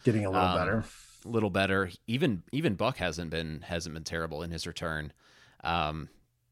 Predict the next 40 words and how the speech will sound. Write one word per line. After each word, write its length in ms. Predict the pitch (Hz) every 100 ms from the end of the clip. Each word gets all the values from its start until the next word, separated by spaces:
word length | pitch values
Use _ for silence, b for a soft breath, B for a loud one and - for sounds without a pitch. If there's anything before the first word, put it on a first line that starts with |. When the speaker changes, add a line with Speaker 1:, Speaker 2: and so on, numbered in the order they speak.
| _ _ _ _ _ _ _ -
Speaker 2:
he, 220 | 143 -
he's 460 | - 113 110 101
getting 480 | 90 - 104 123 135
good 220 | 117 135
innings 320 | 135 156 160 160
out 160 | 165
of 80 | 180
randos, 540 | 202 226 196 185 - - _
which 180 | - 120
is, 120 | 151 147 B 175 -
I, 180 | - 113
I 60 | 185
feel 240 | 226 269
like 180 | 269 - -
I, 140 | 139 - - -
I, 320 | 135 170 156
on 200 | - 135
this 140 | 131 127
show 280 | - 127
all 240 | - 117 135
the 60 |
time, 240 | 131 107 87
talk 240 | 101 101
about 360 | 101 92 82 - -
you 160 | 107 139
see 480 | - - 202 190 -
good 220 | 143 143 -
tur-, 260 | 143 151 -
good 160 | 190
teams 320 | - 92 85 b b -
turn 280 | 123 110
bad 280 | 92 104 120
pitchers 420 | - - 113 95
into 220 | 90 92 95
good 200 | 85 -
pitchers. 380 | 76 - -
And 80 | 85
I 140 | 85 -
always 280 | 95 98 -
think, 160 | 71